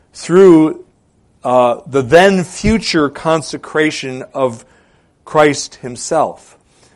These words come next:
They were made acceptable, but they were, they were ceremonial offerings, and they were made acceptable, but their offering was only made acceptable by virtue of the, in the future, coming Christ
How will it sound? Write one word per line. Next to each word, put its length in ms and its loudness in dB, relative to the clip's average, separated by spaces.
They 120 -2
were 220 6
made 180 4
acceptable, 680 0
but 160 -6
they 100 2
were, 300 2
they 100 2
were 340 2
ceremonial 1040 4
offerings, 720 2
and 120 -2
they 80 2
were 240 6
made 300 2
acceptable, 760 0
but 300 -4
their 320 6
offering 580 4
was 200 2
only 220 2
made 180 2
acceptable 540 -2
by 240 4
virtue 480 2
of 560 0
the, 480 4
in 140 -8
the 80 -4
future, 420 -2
coming 400 -4
Christ 640 0